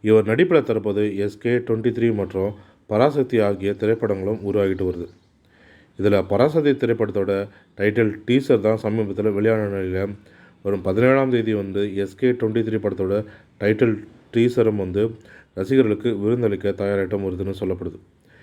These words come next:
இந்த நிலையில நடிகர் சிவகார்த்திகேயன் கடந்த சில வருடங்களுக்கு முன்பு அளித்த பேட்டி ஒன்று, அவர் கூறிய விஷயம் தற்போது இணையத்துல வைரலாக பரவிட்டு வருது.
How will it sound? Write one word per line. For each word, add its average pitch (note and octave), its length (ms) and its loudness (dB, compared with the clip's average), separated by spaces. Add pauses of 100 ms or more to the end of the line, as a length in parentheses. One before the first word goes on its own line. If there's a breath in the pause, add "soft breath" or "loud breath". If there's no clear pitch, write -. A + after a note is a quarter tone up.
(240 soft breath)
இந்த G#2+ 200 4
நிலையில A2 340 4 (460 soft breath)
நடிகர் A#2 380 2
சிவகார்த்திகேயன் A#2 680 0
கடந்த G#2 240 -2
சில G2+ 200 -2
வருடங்களுக்கு A#2+ 500 0
முன்பு G#2+ 260 -2
அளித்த G2 240 -2
பேட்டி A#2 320 0
ஒன்று, G#2 420 0 (580 loud breath)
அவர் G#2 160 0
கூறிய D3 360 4
விஷயம் A2 460 0
தற்போது G2 340 -4
இணையத்துல G#2 640 -4
வைரலாக G#2 460 0
பரவிட்டு G2 300 -2
வருது. F2 200 -4